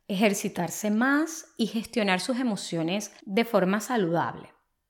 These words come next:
Entonces, pagan planes de asesoría y coaching o investigan en la web, se informan, asesoran y hasta se preparan con recursos para emprender el viaje hacia una vida saludable.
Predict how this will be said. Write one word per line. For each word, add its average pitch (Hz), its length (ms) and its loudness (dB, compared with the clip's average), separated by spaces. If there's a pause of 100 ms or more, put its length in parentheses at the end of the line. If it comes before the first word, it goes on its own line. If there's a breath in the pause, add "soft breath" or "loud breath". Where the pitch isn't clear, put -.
(180)
Entonces, 214 840 2
pagan 180 380 2
planes 165 340 -2
de 175 80 -2
asesoría 190 1040 2
y 175 60 -8 (160)
coaching 190 720 2
o 175 80 -2
investigan 175 560 -4
en 175 120 0
la 143 120 -4
web, 196 280 2 (140)
se - 220 -8
informan, 185 760 -2 (100)
asesoran 180 760 0 (540 loud breath)
y 214 80 0
hasta 226 200 -2
se 247 140 -2
preparan 247 440 2
con 320 140 -2
recursos 202 600 -2
para 190 240 2
emprender 170 480 0
el 208 140 2
viaje 277 520 0
hacia 185 280 0
una 165 160 4
vida 165 200 0
saludable. 160 640 -2